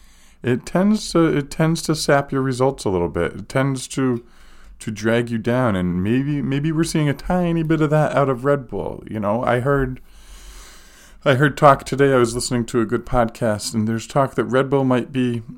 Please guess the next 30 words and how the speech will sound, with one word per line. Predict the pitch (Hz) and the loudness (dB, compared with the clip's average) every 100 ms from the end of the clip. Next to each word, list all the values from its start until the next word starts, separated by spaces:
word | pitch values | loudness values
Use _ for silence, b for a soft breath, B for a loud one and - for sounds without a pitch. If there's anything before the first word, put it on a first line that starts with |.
| 110 | -10
uh, | 107 101 | -8 -10
considering | - 135 - 147 139 139 131 127 - _ - - _ | -6 -4 -2 -2 0 0 0 -2 -6 _ -20 -20 _
Danny | 135 143 151 | 2 4 4
Ricciardo | 139 - 156 165 113 78 - - | 2 4 4 6 4 0 -8 -16
for | - 110 | -2 0
next | 110 120 - - | 2 2 2 2
year | 127 135 131 | 2 2 2
or | |
going | 107 120 120 117 | 0 0 0 -2
forward | - 131 127 120 | -4 0 0 0
to | 117 | -2
replace | 110 - 143 147 | -2 -2 -2 -2
Sergio | - 101 92 92 | -4 -4 -4 -8
if | 87 | -8
it's | 90 - | -12 -10
just | 113 - | -8 -4
not | 101 98 | -6 -2
working | 110 110 104 | -4 -2 -4
with | 95 90 | -4 -6
Sergio. | - 104 104 101 98 95 110 b b b b b b b - | -4 -2 -4 -4 -4 -6 -10 b b b b b b b -10
I | 110 | -6
heard | 101 117 95 | 0 2 2
there | 98 | 0
was, | 92 92 85 - - | 0 -2 -6 -12 -14
uh, | 92 76 - | -12 -12 -4
good | 113 - | -2 -2
pace | - 107 - | -2 -4 -4
coming | - 107 101 | -6 -4 -2
out | 98 | 0
of | 95 90 | -2 -4